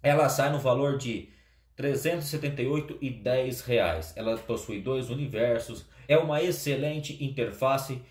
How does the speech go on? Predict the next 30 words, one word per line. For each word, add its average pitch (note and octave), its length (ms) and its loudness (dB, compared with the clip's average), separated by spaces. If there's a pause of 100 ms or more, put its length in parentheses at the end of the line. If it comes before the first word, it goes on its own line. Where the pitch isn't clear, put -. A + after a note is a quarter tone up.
(200)
e A2+ 100 -2
ela B2 180 6
conta B2+ 300 2
já A#2 120 2
com A2+ 80 0
a G#2+ 40 -2
tecnologia A2+ 760 -4
ArtNet. A2 960 -4
Vamos F3+ 260 -2
então D#3+ 240 -4
somar C#3+ 1040 0 (200)
esse A2+ 400 -8
nosso G2+ 520 -6
kit D3 300 -6
que A2+ 80 -6
montamos B2 640 0 (340)
com F#3+ 240 8
interfaces, C#3 680 0
com D#3+ 200 0
a C3+ 80 0
mesa A#2 220 -4
D F#2 140 -8
M F2 140 -10
X, C3+ 420 -4 (380)
com F3 140 6
o E3 80 2
opcional A#2+ 580 2
da G#2 160 4
iluminação F#2 520 -6
cênica, A#2+ 540 -2